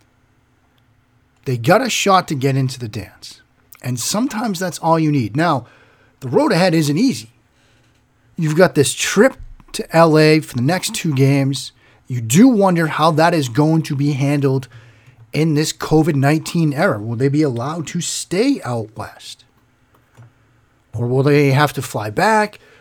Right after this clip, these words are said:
Will they be allowed to, say, stay somewhere like in Colorado, at least stay out close to the West Coast? Then you've got a game at Miami, and that team looks to be tough. Then, of course, the Bills in week sixteen.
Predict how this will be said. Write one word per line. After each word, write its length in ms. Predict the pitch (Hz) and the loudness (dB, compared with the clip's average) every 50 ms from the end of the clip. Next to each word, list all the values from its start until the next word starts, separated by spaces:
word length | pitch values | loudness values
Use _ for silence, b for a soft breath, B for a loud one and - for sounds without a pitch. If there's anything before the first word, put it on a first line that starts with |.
| b b _ | b b _
Will 160 | 139 127 127 | -8 -6 -4
they 140 | 120 127 120 | -4 -6 -6
be 140 | 110 131 131 | -4 -4 -4
allowed 420 | 120 113 123 131 143 147 143 135 | -2 -2 0 2 2 2 0 0
to, 100 | - 131 | -2 -6
say, 300 | - - - 135 131 131 | -6 -2 0 0 0 0
stay 400 | 127 - - - - 147 135 131 | 0 -2 -4 -2 0 0 0 0
somewhere 760 | 131 - 143 127 127 127 131 131 131 131 127 131 135 127 123 b b b b b b b b b _ _ _ | 0 -4 -4 -4 -4 -2 0 0 0 0 0 0 -2 -4 -6 b b b b b b b b b _ _ _
like 160 | 127 113 110 | -12 -12 -10
in 140 | 117 110 107 | -10 -10 -10
Colorado, 840 | - - 160 147 127 110 101 101 107 135 175 190 208 208 202 190 147 | -8 -4 -4 -4 -4 -4 -6 -4 0 2 2 4 4 2 2 0 -2
at 80 | 113 | -2
least 180 | 131 131 131 - | -4 -4 -4 -4
stay 180 | - 143 120 | -4 -4 -2
out 240 | 117 123 117 - - | -2 -4 -6 -8 -12
close 520 | - - - - 117 139 165 190 185 - - | -18 -18 -14 -8 -2 0 0 0 0 -2 -6
to 100 | - 185 | -8 -6
the 80 | 190 185 | -6 -4
West 340 | 185 185 190 185 - - | -4 -4 -4 -6 -10 -10
Coast? 460 | - 170 165 180 190 - - - _ b b b b b b b b b - | -10 -8 -8 -8 -10 -14 -18 -20 _ b b b b b b b b b -6
Then 120 | - 147 | -4 -4
you've 100 | 143 135 | -2 -2
got 100 | 156 147 | 0 0
a 60 | 139 | -2
game 460 | 113 120 139 139 139 139 135 131 131 - _ _ _ _ _ | -2 -2 -2 -2 -2 -2 -2 -4 -8 -12 _ _ _ _ _
at 240 | - 135 143 - - | -6 -4 -4 -4 -2
Miami, 640 | 151 139 131 120 117 143 180 214 233 247 262 277 220 | -4 -4 -4 -4 -2 -2 -2 -2 -2 -2 -2 -4 -4
and 140 | 131 110 117 | -6 -4 -2
that 200 | 147 185 190 - | -2 -2 -2 -4
team 280 | - - 196 196 190 180 | -6 -4 -4 -2 -2 -4
looks 200 | 180 190 - - | -4 -6 -8 -12
to 80 | - 175 | -12 -10
be 160 | 175 196 190 | -10 -10 -10
tough. 560 | - - 180 196 202 190 - - - - _ _ b b b b b b b _ | -10 -10 -10 -10 -12 -12 -16 -20 -20 -20 _ _ b b b b b b b _
Then, 100 | 120 113 | -10 -10
of 120 | 110 - | -10 -10
course, 280 | - - 196 208 185 - | -8 -2 0 0 0 0
the 100 | - 127 | -4 -4
Bills 300 | 110 135 160 185 160 147 | -2 -2 0 0 0 -2
in 140 | 135 120 117 | -4 -2 -2
week 200 | 143 151 151 - | -2 -4 -4 -6
sixteen. 640 | - - 139 135 - - 127 127 143 185 214 196 | -8 -8 -8 -10 -10 -8 -6 -6 -4 -4 -6 -8